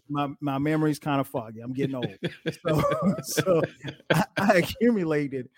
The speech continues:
Speaker 1: quite a few C Ds, you know, back in that
Speaker 2: Mm-hmm.
Speaker 1: time.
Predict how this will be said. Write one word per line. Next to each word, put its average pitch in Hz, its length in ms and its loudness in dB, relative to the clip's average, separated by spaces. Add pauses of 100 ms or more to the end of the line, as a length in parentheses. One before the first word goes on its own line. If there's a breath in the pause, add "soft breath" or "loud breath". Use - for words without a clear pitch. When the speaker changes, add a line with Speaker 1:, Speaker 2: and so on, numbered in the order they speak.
(280 soft breath)
Speaker 1:
quite 233 280 0
a 190 80 4
few 175 220 -2
C 160 280 -2
Ds, 156 480 -2
you 156 100 -6
know, 135 120 -2
back 143 320 -2
in 131 100 0
that 123 180 2
Speaker 2:
Mm-hmm. 165 240 -6
Speaker 1:
time. 127 280 -4